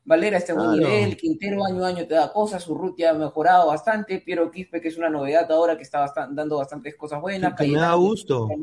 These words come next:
Speaker 1: está bien, Quina, que ha sumado gol, Carvalho, que siempre está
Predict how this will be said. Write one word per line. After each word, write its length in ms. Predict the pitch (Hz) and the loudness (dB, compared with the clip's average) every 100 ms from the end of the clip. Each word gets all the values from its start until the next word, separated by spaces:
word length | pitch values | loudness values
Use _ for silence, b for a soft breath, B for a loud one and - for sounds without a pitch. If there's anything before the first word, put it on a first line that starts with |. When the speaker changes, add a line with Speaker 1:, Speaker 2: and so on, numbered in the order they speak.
| 104 _ _ _ _ | -10 _ _ _ _
Speaker 1:
está 260 | - - 160 | -18 0 2
bien, 460 | 170 202 202 175 120 | 2 0 0 -2 -4
Quina, 360 | 214 214 180 | -2 0 0
que 80 | 165 | 0
ha 20 | |
sumado 380 | 170 151 156 156 | -2 0 4 4
gol, 340 | 170 208 208 - | 4 4 4 4
Carvalho, 440 | 147 160 196 180 | 4 4 2 2
que 100 | 165 | -4
siempre 320 | 170 185 170 | -6 -8 -6
está 540 | 160 180 175 165 160 | -2 4 6 6 4